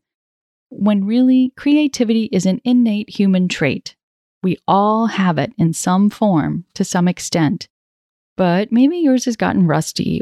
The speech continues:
or is just feeling neglected and hard to access.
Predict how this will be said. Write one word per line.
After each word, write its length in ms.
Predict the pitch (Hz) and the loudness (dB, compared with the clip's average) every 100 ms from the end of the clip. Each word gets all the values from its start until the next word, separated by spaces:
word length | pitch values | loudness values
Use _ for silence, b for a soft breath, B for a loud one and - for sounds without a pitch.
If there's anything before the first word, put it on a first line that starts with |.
| - | -2
or 260 | 170 165 - | 0 0 0
is 100 | 196 | 0
just 240 | 262 262 | 0 -2
feeling 340 | - 247 247 240 | -2 0 4 2
neglected 680 | 226 - 180 - - - 160 | 2 -2 -4 -2 -4 -4 0
and 180 | 175 | 0
hard 260 | 165 190 196 | 2 0 0
to 120 | - | -2
access. 640 | - 170 - - - - | -2 -4 -4 -6 -6 -12